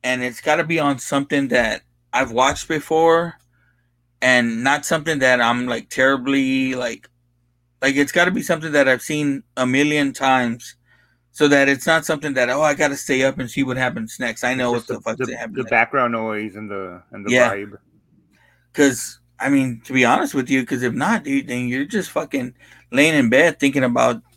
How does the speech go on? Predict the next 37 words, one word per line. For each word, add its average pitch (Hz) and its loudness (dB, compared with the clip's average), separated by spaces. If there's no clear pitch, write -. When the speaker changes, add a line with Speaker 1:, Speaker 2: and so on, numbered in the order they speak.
Speaker 1:
bills, 135 4
shit 135 0
like 123 -4
that, 127 2
you 120 0
know, 110 0
what 127 2
am 131 4
I 127 4
gonna 123 4
do 127 6
at 113 4
work 131 4
tomorrow? 127 2
You 117 -6
know, 107 -6
what's 110 -6
going 127 -2
on 117 0
with 104 -6
this? 139 2
Oh, 123 2
I 123 4
gotta 120 2
do 120 4
this. 131 2
And, 113 -6
you 123 -10
know, 117 -4
if 113 -6
I 123 2
can 165 -8
focus 170 -4
on 131 -2
the 113 -8
show, 151 4
like, 131 -2